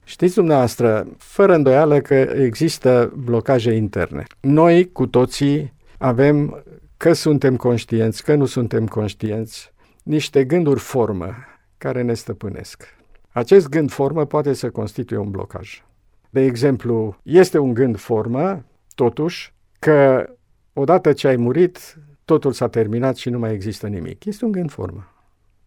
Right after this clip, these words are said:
Aș putea să dau și un alt exemplu, care rezultă tot din materialele Institutului Moro. La un moment dat, ieșind el în afara corpului Moro, a fost rugat de entitățile care sunt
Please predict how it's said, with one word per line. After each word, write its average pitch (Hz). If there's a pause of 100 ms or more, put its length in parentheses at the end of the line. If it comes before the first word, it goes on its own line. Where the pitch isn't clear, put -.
Aș 156
putea 214
să 202
dau 185
și 156
un 151
alt 127
exemplu, - (340)
care 131
rezultă 139
tot 156
din 123 (280)
materialele 123
Institutului 110
Moro. 98 (300)
La 185
un 214
moment 147
dat, 120
ieșind 151
el 147
în 131
afara 127
corpului 107
Moro, 107 (140)
a -
fost 180
rugat 151
de 135
entitățile 113 (140)
care 117
sunt -